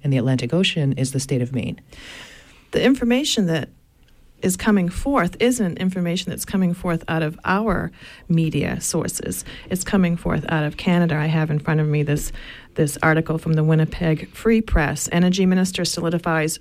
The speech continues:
Speaker 2: Federal Acceptance of West East Oil Pipeline." And it talks in detail about running the pipeline from Alberta to Atlantic Canada. Um, there was also an article that came out, I think it was September or October, in the Calgary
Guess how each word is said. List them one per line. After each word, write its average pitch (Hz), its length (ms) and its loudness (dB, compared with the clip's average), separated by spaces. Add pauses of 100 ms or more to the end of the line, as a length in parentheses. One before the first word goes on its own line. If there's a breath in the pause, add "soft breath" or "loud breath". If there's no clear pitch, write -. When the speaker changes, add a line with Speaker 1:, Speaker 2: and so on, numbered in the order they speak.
Speaker 2:
Federal 165 280 -2
Acceptance 151 580 -4
of 147 100 -6
West 156 400 -4
East 151 320 -4
Oil 139 200 -2
Pipeline." - 640 -2 (400 loud breath)
And 208 100 2
it - 80 -2
talks - 300 2
in 190 100 4
detail 190 460 0
about 151 280 -2
running 170 480 2 (720)
the 202 120 2
pipeline 190 480 0
from 170 240 -2
Alberta 170 560 2
to 156 440 -2 (320)
Atlantic 165 320 0
Canada. 156 520 -2 (420 loud breath)
Um, 165 280 0
there 170 120 0
was 165 140 0
also 160 600 2
an 160 200 -2
article 160 360 -2
that 156 100 -6
came 170 280 2
out, 160 320 0
I 160 60 -2
think 170 160 -6
it - 20 -2
was - 400 -4 (180 loud breath)
September 170 540 0
or - 80 -4
October, 165 640 2 (480 loud breath)
in 175 140 -2
the 160 80 -2
Calgary 165 760 2